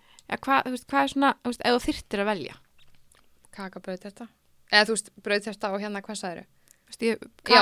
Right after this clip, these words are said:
Speaker 1: kaka, heituréttur eða brauðterta? Þú veist, bara svona, brauðterta og heituréttur svona eiginlega sama.
Speaker 2: Heituréttur og brauðtertur,
Speaker 1: Já.
Speaker 2: já.
Speaker 1: Ferði það?
Speaker 2: Já.
Speaker 1: Já. Ég, ég, ó, það er eitthvað við það, sko.
Speaker 2: Það er eitthvað við það.
Speaker 1: Uh, sjúga eða sleikja?
Speaker 2: Getur útskýrt betur?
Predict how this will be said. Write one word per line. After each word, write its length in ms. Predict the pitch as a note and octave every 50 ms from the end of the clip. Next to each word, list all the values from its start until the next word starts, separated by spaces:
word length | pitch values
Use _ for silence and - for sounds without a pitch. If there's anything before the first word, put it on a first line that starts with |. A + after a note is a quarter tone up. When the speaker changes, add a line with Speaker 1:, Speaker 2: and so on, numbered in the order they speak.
| G3 F#3+
Speaker 1:
kaka, 180 | - C4 B3 A3+ A3+
heituréttur 420 | A3+ B3+ B3 - A#3+ A#3 - A#3
eða 80 | A#3 -
brauðterta? 440 | B3 C4 - C#4+ C4 - D4 C#4+ C4
Þú 100 | - C4
veist, 120 | C4 - -
bara 120 | C#4 B3
svona, 180 | B3+ A3+ G#3 G3+
brauðterta 440 | G#3+ - - A3 A3+ A3+ B3 - A#3
og 40 | A#3
heituréttur 240 | A#3+ - A#3+ A3+ A3+
svona 80 | A#3 A#3+
eiginlega 300 | A3+ A#3+ A#3 A#3+ A3 G#3+
sama. 100 | - -
Speaker 2:
Heituréttur 260 | G3 G3 B3+ G#3+ F#3+
og 60 | F3+
brauðtertur, 420 | F3+ F3+ F3+ F3 - F3+ - E3+ E3+
Speaker 1:
Já. 140 | E3 C3+ - -
Speaker 2:
já. 180 | - F3 D#3+ D#3+ - -
Speaker 1:
Ferði 260 | - B3+ A3 G3+ F#3+
það? 200 | - F#3 D#3+ D#3+ - - -
Speaker 2:
Já. 180 | F#3+ F3+ E3 E3
Speaker 1:
Já. 140 | - - A2 B2 - _ _ - - - - - - _ -
Ég, 240 | F#3+ G#3+ B3 - -
ég, 200 | - - - - - -
ó, 160 | - - D4 D4+ C#4 - - -
það 180 | - G#3 E3+
er 160 | A#3+ C#4+ D#4+
eitthvað 220 | D4 A#3 - G#3 A#3+
við 140 | E4 D#4 A#3
það, 120 | D3 C3+
sko. 200 | - - - - - - - - - -
Speaker 2:
Það 80 | F#3
er 100 | F3+ E3+
eitthvað 180 | E3+ - E3+ E3
við 80 | E3 E3
það. 140 | F3 - - - _ -
Speaker 1:
Uh, 200 | A3 A3+ A3+ A3 -
sjúga 320 | - - D4 D#4 E4 D#4
eða 100 | C#4+ C4+
sleikja? 260 | - D4+ C4+ A3+ F3+ F3 - - - - - - - - - - - - - - _ _ _ _ _ _ _ _ _ _ _ _ - - - - _ _ - - _ -
Speaker 2:
Getur 260 | - G3+ G3+ G3+ A3+
útskýrt 400 | B3+ B3+ - - - - A#3+ - -
betur? 320 | C4 B3 - - - -